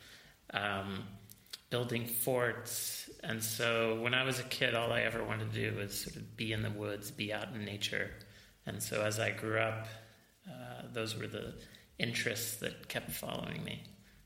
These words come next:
And, uh, it was very natural to, to then become an ecologist.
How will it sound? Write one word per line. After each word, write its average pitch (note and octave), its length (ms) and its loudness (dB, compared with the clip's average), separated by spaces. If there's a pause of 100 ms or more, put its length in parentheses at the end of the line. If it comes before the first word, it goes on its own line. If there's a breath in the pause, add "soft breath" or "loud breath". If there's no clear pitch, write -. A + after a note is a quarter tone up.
(140)
And, G#2+ 360 -4
uh, - 200 0
it - 80 -2
was A2+ 100 -4
very A#2 240 -2
natural A2+ 440 -6 (100)
to, - 180 -8 (540)
to - 100 -4
then A#2+ 220 -4
become - 480 -8
an A#2+ 80 -10
ecologist. - 680 -10